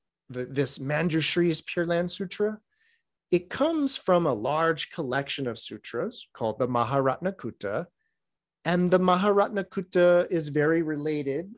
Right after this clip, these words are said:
to this ginormous Avatamsaka Sutra. They're all part of the same kind of family. And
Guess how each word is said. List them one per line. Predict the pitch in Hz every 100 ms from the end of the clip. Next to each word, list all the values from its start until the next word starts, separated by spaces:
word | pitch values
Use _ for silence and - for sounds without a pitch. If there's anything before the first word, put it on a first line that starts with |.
| _ -
to | - 151 143 143 147 - _ _ - - _ _ - - - - _
this | - - - - - -
ginormous | 147 160 160 151 151 160 160 160 160 - - -
Avatamsaka | 151 175 180 175 170 160 143 135 113
Sutra. | - 113 - 98 117
They're | 139 135
all | 143 151 160 156 156 156
part | - 147 143
of | 143
the |
same | 143 139 131 135
kind | 135
of | 139
family. | 139 117 101 101 98 117 - _ _ _ _ _ _
And | 196 214 220 214